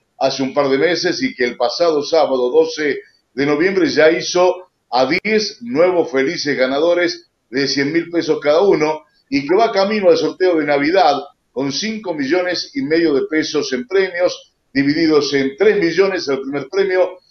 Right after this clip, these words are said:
un millón segundo premio, quinientos, trescientos, doscientos y cien los cinco últimos premios de la grilla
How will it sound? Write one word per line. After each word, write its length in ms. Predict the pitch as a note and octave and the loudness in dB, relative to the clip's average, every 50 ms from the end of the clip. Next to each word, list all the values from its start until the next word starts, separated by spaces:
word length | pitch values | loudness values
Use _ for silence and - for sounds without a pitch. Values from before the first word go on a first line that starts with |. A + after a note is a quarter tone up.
| _ _ - | _ _ 0
un 180 | F3+ G3 G3 | 0 2 2
millón 320 | F#3 D#3 C#3 E3+ F#3+ F3+ D#3+ | 2 0 0 0 -2 -2 -2
segundo 420 | C3+ C#3+ D3 D#3+ D#3+ D3+ C#3+ C#3 | -4 -4 -4 -4 -2 0 -2 0
premio, 500 | C#3 F3+ F#3 F3 F3 E3+ E3+ D#3+ - - - _ _ _ _ - | 2 0 0 0 2 2 2 2 0 -2 -12 _ _ _ _ -4
quinientos, 920 | - D3 D#3 F#3 A3 G#3+ G3+ G3 G3 - F#3+ F#3 F#3+ - - - - - - | -2 0 0 2 2 2 2 0 0 0 2 2 2 0 -4 -10 -14 -10 -6
trescientos, 720 | C3 C#3 C3 - G3+ G#3 G3 G3 F3+ - - C#3 B2 - | -4 -2 -2 0 0 2 2 0 -2 -4 -4 -4 -2 -2
doscientos 760 | C3 B2+ - F#3+ G3+ G3 G3 F#3 - - F3+ E3+ - - - _ _ _ _ _ | -2 -2 0 0 0 0 0 0 -2 -2 -2 -2 -2 -6 -14 _ _ _ _ _
y 200 | - D#3+ F3 E3+ | -6 -4 -4 -2
cien 500 | - - G3+ A3 A3 A3 G#3+ G#3+ G#3+ - _ _ _ - | -2 0 2 4 4 4 4 2 -4 -14 _ _ _ -2
los 220 | A#2+ D3 D#3 D3+ | 0 0 0 0
cinco 500 | - F3 F#3 F#3 F#3 F#3 F3 F3 F3 - D3+ | -2 -4 -6 -6 -6 -2 0 0 0 0 2
últimos 400 | D#3+ D#3+ D#3+ D#3 D3 C#3 C3+ C3+ | 0 0 2 0 0 0 0 0
premios 400 | D3 D#3 D#3 D#3 D#3 D#3 D3+ C3 | 0 0 0 2 2 0 0 0
de 140 | C#3+ D3+ D3 | 0 0 2
la 100 | C#3+ C3+ | 2 2
grilla 560 | C3 C3+ D3 D3+ C3+ B2 D3 D3 C#3+ - - | 2 2 0 -2 0 2 2 2 2 0 -2